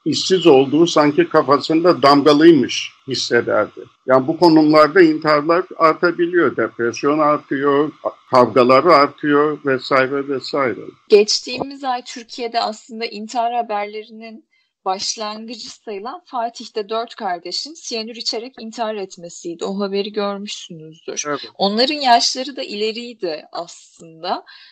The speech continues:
Speaker 2: ve, e, onlar öldükten sonra da en yakın arkadaşları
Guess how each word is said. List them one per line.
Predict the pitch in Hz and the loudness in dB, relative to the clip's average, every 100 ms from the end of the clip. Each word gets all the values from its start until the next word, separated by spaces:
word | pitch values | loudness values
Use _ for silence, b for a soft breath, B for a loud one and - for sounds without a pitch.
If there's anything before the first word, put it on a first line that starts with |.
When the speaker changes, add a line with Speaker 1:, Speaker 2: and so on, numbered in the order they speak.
| _ | _
Speaker 2:
ve, | 190 220 220 - 208 | -8 -4 -4 -6 -12
e, | 185 185 185 196 - | -10 -10 -10 -12 -10
onlar | 202 226 | -8 -6
öldükten | 226 220 220 - 254 240 | -8 -8 -12 -12 -8 -8
sonra | 240 196 180 | -8 -12 -8
da | 240 | -6
en | 247 | -6
yakın | 240 - | -6 -8
arkadaşları | 233 214 247 233 - - 240 240 | -6 -6 -8 -10 -8 -8 -8 -8